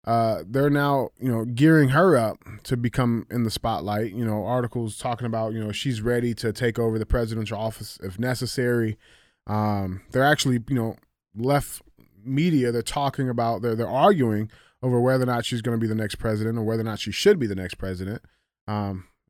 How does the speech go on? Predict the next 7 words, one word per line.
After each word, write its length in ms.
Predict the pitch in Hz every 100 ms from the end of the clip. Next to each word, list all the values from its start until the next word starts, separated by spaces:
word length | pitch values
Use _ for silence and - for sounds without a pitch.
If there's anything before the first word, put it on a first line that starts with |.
| _ -
and 280 | 113 110
not 200 | 123 127
talking 340 | - 135 123 131
anything 300 | 156 151 139
about 300 | 123 117 113
the 100 | 113
elections. 680 | 101 151 143 110 98 -